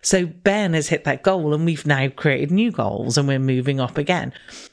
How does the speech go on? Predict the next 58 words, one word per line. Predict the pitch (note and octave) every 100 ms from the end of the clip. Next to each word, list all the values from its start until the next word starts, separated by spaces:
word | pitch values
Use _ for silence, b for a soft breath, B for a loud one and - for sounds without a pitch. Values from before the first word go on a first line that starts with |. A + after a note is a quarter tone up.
| B
And | F3+ F#3
then | G#3 A#3
we've | A#3 A3+
got | -
the | D#3
lovely | D3+ D3+
Becky, | D3+ F3+ - D3 C#3 E3 F#3 B B B
who | F#3+ F#3 F3
works | F3+ D#3+ E3 - -
in | E3
my | E3+
team | F3+ - D#3 C#3+ E3
and | E3
has | C#3
worked | D3 D#3
with | D#3
me | D#3
for | D3+ D#3
a | D3
long | C#3 C#3+
time | - B2 A#2+ D3+ F3 B B B
and | C#3+ C#3+
has | C3+
been | D3 C3+
in | D#3
the | F#3+
membership | F3 C#3 C3 C3+
for |
a | D3
long | C#3 B2+
time | C3+ C3 C3 D3
and | B2
is | A#2+
in | C3 C#3+
the | D#3+
executive | C#3+ C#3+ - D#3 F3
club. | - C3+ B2 C3 B B B
And | - E3+ E3
Becky | G3 G3 - G#3
wanted | F3+ F3 E3+
to | -
create | - D3
a | D#3
life | F3 G3+ G3+ - E3
where |
she | D#3 -
had | D#3 D3+
the |
freedom | - - F3+ F#3 D3+
to | D3+
go | D#3+ D3+
and | - C#3
travel | - D#3+ C#3+
and | C3+
do | C#3+
all | D3+
the | C3+
things. | - F#3+ -